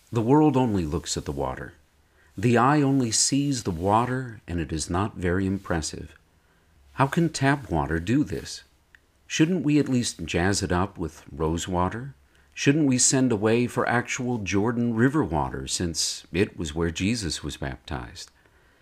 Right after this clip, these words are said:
Our baptisms are not very impressive if we look only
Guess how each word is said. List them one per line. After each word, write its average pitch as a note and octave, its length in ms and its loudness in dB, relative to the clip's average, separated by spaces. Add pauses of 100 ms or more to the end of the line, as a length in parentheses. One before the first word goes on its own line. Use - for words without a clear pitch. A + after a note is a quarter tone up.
(440)
Our A#2+ 120 4
baptisms F#2+ 800 -2
are G2+ 200 -2
not C#3+ 280 0
very C#3 280 2
impressive - 720 -4
if D2+ 180 -2
we E2 140 0
look E2 380 -4
only F#2 500 -2